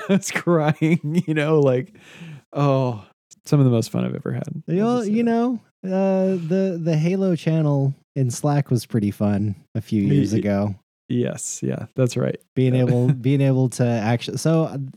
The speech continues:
Speaker 2: never mind, I lied. I just was late to lanning Halo.
Speaker 1: Yeah.
Speaker 2: Uh, 'cause, yeah, we got to do that. Did we do that with, uh, up to four Xboxes, I think?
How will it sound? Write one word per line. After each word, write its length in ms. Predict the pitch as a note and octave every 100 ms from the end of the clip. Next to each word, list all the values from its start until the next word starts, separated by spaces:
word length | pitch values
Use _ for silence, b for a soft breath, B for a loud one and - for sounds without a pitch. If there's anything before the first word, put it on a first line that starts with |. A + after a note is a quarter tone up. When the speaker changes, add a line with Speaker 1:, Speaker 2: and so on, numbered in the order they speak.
| -
Speaker 2:
never 240 | C#3+ D3
mind, 320 | D#3+ C#3 A2
I 220 | G#2 A#2+
lied. 420 | B2 C3 B2+ A2 G#2
I 80 |
just 260 | G#2+ A#2 -
was 180 | A#2+ G2+
late 640 | A#2 B2 B2+ G#2+ - - - _ _ _ -
to 180 | A#2+
lanning 400 | G#2 G#2 G2+ G2
Halo. 720 | F#2+ G2+ G2 F#2 F2+ E2+ F2 - b b b
Speaker 1:
Yeah. 260 | C3+ C3 A#2 - -
Speaker 2:
Uh, 540 | G2+ G2+ F#2+ F#2 F#2 G2 F#2 _ _
'cause, 200 | - A2+
yeah, 300 | A#2+ A2+ G2+ -
we 100 | A#2+
got 160 | A#2 A2+
to 80 | G#2
do 160 | A#2
that. 320 | G#2+ A2 A2 - _ _ F2
Did 160 | B2+ C#3
we 120 | F#3+
do 160 | F#3+
that 200 | G#3 A#3
with, 240 | F3+ E3 - -
uh, 220 | G#2 B2+ C3+
up 160 | B2+ -
to 100 | C3+
four 720 | - - A#2 D3 E3+ G3 F#3+ _ _ _ _ _
Xboxes, 800 | D#3+ - - F#3+ F3+ - F#3+ F#3+ F3+
I 100 | E3+
think? 520 | F#3+ G3 G3+ -